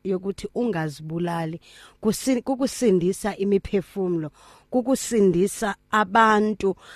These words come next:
abakude nelizwi likaThixo. Because, uh,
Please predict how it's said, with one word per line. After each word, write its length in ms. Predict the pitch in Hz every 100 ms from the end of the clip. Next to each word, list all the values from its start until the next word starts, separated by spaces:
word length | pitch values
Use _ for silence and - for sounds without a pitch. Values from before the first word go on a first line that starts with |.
| - -
abakude 800 | 240 254 262 262 247 208 180 165
nelizwi 640 | 170 185 202 170 139 170
likaThixo. 760 | 185 180 156 - - 151 - - _ _ - - _
Because, 400 | 175 175 196 175 -
uh, 320 | 190 196 190